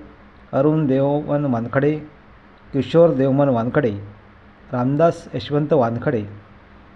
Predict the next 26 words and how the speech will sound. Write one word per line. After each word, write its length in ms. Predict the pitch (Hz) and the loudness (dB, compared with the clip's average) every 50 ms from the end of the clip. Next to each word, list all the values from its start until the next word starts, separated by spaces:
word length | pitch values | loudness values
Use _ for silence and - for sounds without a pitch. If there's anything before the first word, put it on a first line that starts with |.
| - - - | -12 -4 2
यात 160 | 151 156 165 160 - - - - - - - - - - - - - - | 4 4 4 4 0 -8 -20 -20 -20 -20 -20 -20 -20 -20 -20 -20 -8 0
पारिवारिक 460 | 151 135 143 147 151 151 165 165 - - - - - - - - - - - - - - - - | 2 2 4 4 4 4 2 0 -4 -8 -12 -12 -14 -18 -20 -20 -20 -20 -20 -20 -20 -12 -4 -2
संपूर्ण 360 | 135 135 131 165 170 165 160 | -2 0 2 2 2 2 0
कुटुंबातील 640 | 160 - 123 156 147 151 147 151 151 151 127 113 107 - 123 | -2 -2 -2 0 0 2 2 2 2 2 -2 -4 -4 -4 -4
डॉक्टर 240 | 127 120 123 165 165 | -4 -4 -2 -2 -4
अशोक 280 | 143 127 104 143 147 | -2 -4 -6 -6 -8
देवरावजी 520 | 139 131 135 131 135 135 135 139 123 139 135 | -6 -2 -2 2 4 4 4 4 2 0 0
गवई, 280 | 117 120 120 127 131 | 0 0 0 0 -2
किशोर 600 | 143 - - - - - - 135 - - 147 143 | -4 -8 -12 -20 -12 -6 -6 -4 0 0 0 2
देवरावजी 440 | 131 127 131 131 131 131 135 131 135 | 2 2 2 4 4 4 2 2 0
गवई, 260 | 120 123 123 127 135 139 151 - - - - - - - - | 2 2 2 2 0 -4 -8 -12 -20 -20 -20 -20 -20 -8 -2
प्रकाश 280 | 127 127 131 143 143 143 | 0 2 4 4 2 2
सहादेव 460 | - - 123 120 123 123 139 147 139 | 0 -2 0 0 2 2 2 0 0
धांडे, 360 | 117 107 110 127 135 139 117 107 101 101 - - - - - - - | 0 0 0 0 -2 -2 -2 -4 -6 -12 -16 -20 -20 -20 -10 -4 0
हिरामन 360 | 135 139 139 147 156 160 143 | 2 2 4 4 2 2 2
देवमन 340 | 127 135 135 139 143 143 127 | 0 0 0 2 0 0 0
तंत्रपाडे, 520 | 117 113 113 117 135 123 131 135 139 147 147 - - - - - - - - - - | -2 -4 -4 -2 0 2 2 2 2 0 -2 -4 -12 -20 -20 -20 -20 -20 -14 -4 2
सुरेश 260 | 131 156 165 160 - | 4 4 4 4 0
किसनराव 420 | - 143 - 147 139 135 143 139 131 - | -8 -6 -2 0 2 6 6 6 6 4
तंत्रपाडे, 560 | 123 113 - 135 131 - 135 135 139 143 147 | 0 0 2 2 2 2 2 2 2 2 0
प्रमोद 340 | 147 - 135 127 139 151 147 | 0 2 2 4 4 2 2
देवदास 440 | 131 123 127 127 123 123 139 127 - | 0 0 0 0 2 4 2 2 2
पाटील, 400 | - - 117 113 - 131 107 104 104 101 - | 2 0 0 2 2 0 0 -2 -4 -6 -6
दीपक 320 | 127 104 131 156 151 - | -4 0 0 0 0 0
विजय 240 | 151 131 120 139 143 | -2 0 2 4 4
वानखडे, 540 | 135 123 123 117 120 120 - 151 135 104 | 4 4 2 2 0 -2 -6 -6 -6 -6